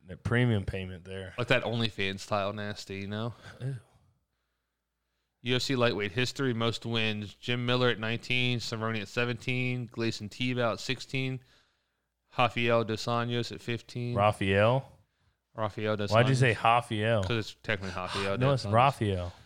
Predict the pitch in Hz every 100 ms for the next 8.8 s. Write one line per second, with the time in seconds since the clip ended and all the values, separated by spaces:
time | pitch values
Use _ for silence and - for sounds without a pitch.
0 | _ _ 117 123 147 139 123 120 123 -
1 | - 110 110 113 107 95 110 92 92 -
2 | - - 131 131 196 269 247 226 143 -
3 | - 139 - - 120 110 131 185 175 _
4 | _ - 113 131 123 131 147 127 107 120
5 | 165 - 208 175 127 117 117 - 90 95
6 | 110 - - _ _ - 107 104 101 -
7 | 151 180 226 - 269 240 - 277 233 113
8 | 170 180 175 - - 165 -